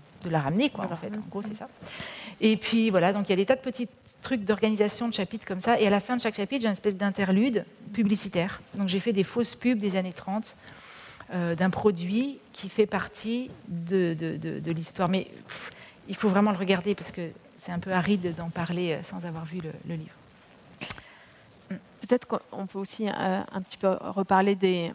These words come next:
Speaker 2: des deux personnages de, de, de ce duo et puis des, des, des, des gueules, hein, de, que vous, que vous
Speaker 1: Ouais.
Speaker 2: dessinez, parce qu'ils ont tous des visages très marquants, de, des visages, euh, bah, souvent, euh, épuisés, euh, épuisés de, de, de fatigue, de, de solitude.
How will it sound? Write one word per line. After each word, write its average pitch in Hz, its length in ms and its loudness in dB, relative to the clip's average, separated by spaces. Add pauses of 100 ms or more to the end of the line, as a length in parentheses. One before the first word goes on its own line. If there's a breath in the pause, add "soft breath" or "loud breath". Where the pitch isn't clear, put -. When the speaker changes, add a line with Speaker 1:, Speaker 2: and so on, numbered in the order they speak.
(120)
Speaker 2:
des 190 120 0
deux 196 100 -4
personnages 214 760 2
de, 185 360 2
de, 170 260 -6
de 185 100 -4
ce - 180 -4
duo 214 480 2
et 214 60 2
puis - 180 -16
des, 185 160 2 (360 loud breath)
des, 175 240 2
des, 170 180 -4
des 180 180 -4 (220)
gueules, 247 380 2
hein, 180 220 -2
de, 202 140 2
que 214 180 2
vous, 202 260 0
que 226 120 2
vous 196 120 6
Speaker 1:
Ouais. 202 160 -2
Speaker 2:
dessinez, 247 560 2
parce 202 140 -2
qu'ils 185 200 -4
ont 85 180 -2
tous 233 200 0
des 190 100 4
visages 208 520 0
très 196 200 -2
marquants, 202 640 2
de, 185 200 0 (500 loud breath)
des 190 60 -8
visages, 196 600 0
euh, 165 340 0 (120)
bah, - 80 4
souvent, 214 480 2
euh, 180 220 4
épuisés, 220 1080 2
euh, 196 240 4
épuisés 196 320 -6
de, 185 160 -2
de, 175 180 -4
de 180 100 -8
fatigue, 214 540 0
de, 180 220 2
de 180 160 -8
solitude. 208 1080 0